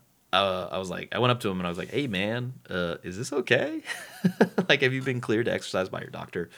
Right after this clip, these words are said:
Uh, you know, he goes, "Well, yeah, uh, I'm a doctor also,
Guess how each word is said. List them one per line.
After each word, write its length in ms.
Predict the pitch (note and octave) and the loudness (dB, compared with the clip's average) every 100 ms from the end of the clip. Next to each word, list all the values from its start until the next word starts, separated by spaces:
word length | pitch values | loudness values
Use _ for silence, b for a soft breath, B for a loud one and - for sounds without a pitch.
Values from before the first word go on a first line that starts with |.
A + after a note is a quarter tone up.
| B B B B - | B B B B -4
Uh, 200 | F2+ D#2+ | -2 -2
you 80 | E2+ | -6
know, 100 | E2 | -6
he 100 | F2 | -6
goes, 240 | D#2+ - - B B B - | -8 -10 -18 B B B 0
"Well, 240 | A2+ - - | 0 0 -2
yeah, 260 | C#3 D#3 - - - | 4 4 2 -10 -6
uh, 260 | G#2+ E2+ E2 | 0 0 0
I'm 140 | - F2+ | 0 2
a 20 | |
doctor 420 | F2 - E2 - | 0 0 -6 -6
also, 420 | F2+ F2+ E2+ E2 | -6 -4 -4 -6